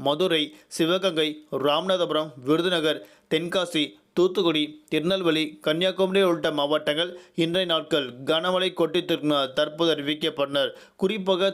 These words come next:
தமிழகத்தில் வரக்கூடிய டிசம்பர் மாதம் பாஞ்சு மற்றும் பதினாறு ஆகிய தேதிகளில்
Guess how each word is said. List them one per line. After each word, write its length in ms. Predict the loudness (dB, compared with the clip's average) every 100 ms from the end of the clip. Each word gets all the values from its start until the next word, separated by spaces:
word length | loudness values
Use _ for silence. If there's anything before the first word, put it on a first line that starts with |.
| 0
தமிழகத்தில் 520 | -2 0 0 0 0
வரக்கூடிய 500 | 0 0 0 2 0 -4 -10 -6 -2
டிசம்பர் 420 | 0 2 2 0 0
மாதம் 260 | 0 -2 -4 -2
பாஞ்சு 420 | 0 0 -2 0 0
மற்றும் 320 | 0 -2 -2 -2
பதினாறு 420 | 0 0 2 0 0 -2
ஆகிய 320 | 0 0 0 0
தேதிகளில் 460 | 0 2 0 -2